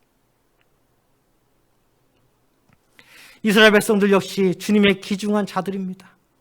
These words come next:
물론 우리도 마찬가지입니다. 선택받은 이스라엘 민족이죠. 출애굽 시켜주었습니다.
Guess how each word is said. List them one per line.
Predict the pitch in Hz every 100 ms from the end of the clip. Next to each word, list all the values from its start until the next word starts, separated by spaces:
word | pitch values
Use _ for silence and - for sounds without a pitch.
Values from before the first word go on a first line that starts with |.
| -
물론 | 233 277
우리도 | 262 277
마찬가지입니다. | 196 254 254 - _ _ _ _ _ _ _ _ _ _ _ _ _ _ -
선택받은 | 185 247 247 240 202 196
이스라엘 | 190 185 202
민족이죠. | 185 180 185 180 208 277 - - _
출애굽 | - 285 269 233 -
시켜주었습니다. | - 214 185 175 - 160 147 127 120